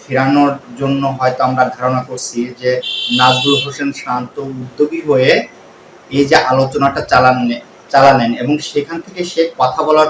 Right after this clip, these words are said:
পরে সে কিন্তু আবার বাংলাদেশের ক্রিকেট অপারেশন চেয়ারম্যান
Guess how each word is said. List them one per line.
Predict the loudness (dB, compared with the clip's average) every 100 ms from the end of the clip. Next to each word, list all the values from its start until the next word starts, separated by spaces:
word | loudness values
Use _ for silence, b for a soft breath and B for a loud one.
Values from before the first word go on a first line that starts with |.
| 0
পরে | 2 4 4
সে | 0 -8
কিন্তু | -6 -6 -4 -4 -6 -20 -20 -6
আবার | 0 6 6 4 -2 -18 -20 0
বাংলাদেশের | 2 2 -4 -6 -8
ক্রিকেট | -6 -4 -2
অপারেশন | 0 -2 -4 -4 -4
চেয়ারম্যান | -4 -4 -2 0 -2